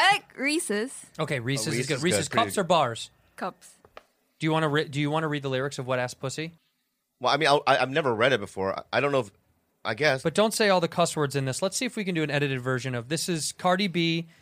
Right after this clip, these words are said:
Speaker 1: and Megan Thee Stallion.
Speaker 3: Hmm.
Speaker 1: Uh, and this is, uh, wap. This is the new song,
Speaker 3: I'll try to
Speaker 1: wap.
Speaker 3: change some of the lyrics so
Speaker 1: Let's
Speaker 3: that,
Speaker 1: see, let's
Speaker 3: so
Speaker 1: see what
Speaker 3: that,
Speaker 1: you
Speaker 3: that
Speaker 1: get out
Speaker 3: it
Speaker 1: of
Speaker 3: doesn't
Speaker 1: this.
Speaker 3: become, you know what I mean?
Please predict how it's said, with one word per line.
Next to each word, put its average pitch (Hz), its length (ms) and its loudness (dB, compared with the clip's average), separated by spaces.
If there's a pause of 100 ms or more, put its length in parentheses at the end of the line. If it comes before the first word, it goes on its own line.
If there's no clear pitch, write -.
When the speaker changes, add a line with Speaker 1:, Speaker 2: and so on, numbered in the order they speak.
(160)
Speaker 1:
and 139 240 0
Megan 156 320 2
Thee 139 160 -4
Stallion. 151 800 0 (280)
Speaker 3:
Hmm. 110 240 -4 (200)
Speaker 1:
Uh, 139 360 2
and 147 140 -2
this 170 140 -2
is, 170 280 -4
uh, 143 340 -2
wap. 147 380 2 (140)
This 160 180 -8
is 147 100 -8
the 143 100 -6
new 180 140 -6
song, 170 240 -2
Speaker 3:
I'll 147 80 6
try 143 80 -2
to 196 100 4
Speaker 1:
wap. 147 60 -4
Speaker 3:
change 143 280 2
some 120 220 -2
of 104 40 -4
the 101 80 -2
lyrics 95 440 -4
so 98 100 -8
Speaker 1:
Let's 95 160 -2
Speaker 3:
that, 95 60 0
Speaker 1:
see, 294 180 -4
let's 240 140 -4
Speaker 3:
so 247 60 2
Speaker 1:
see 254 60 0
what 240 80 2
Speaker 3:
that, 226 60 0
Speaker 1:
you 214 60 -6
Speaker 3:
that 240 80 0
Speaker 1:
get 202 80 0
out 151 80 -2
Speaker 3:
it - 20 -4
Speaker 1:
of 127 60 -8
Speaker 3:
doesn't 110 200 -2
Speaker 1:
this. 95 40 -10
Speaker 3:
become, 90 540 -8
you 101 100 -12
know 95 60 -8
what 90 60 -10
I 95 160 -8
mean? 107 140 -14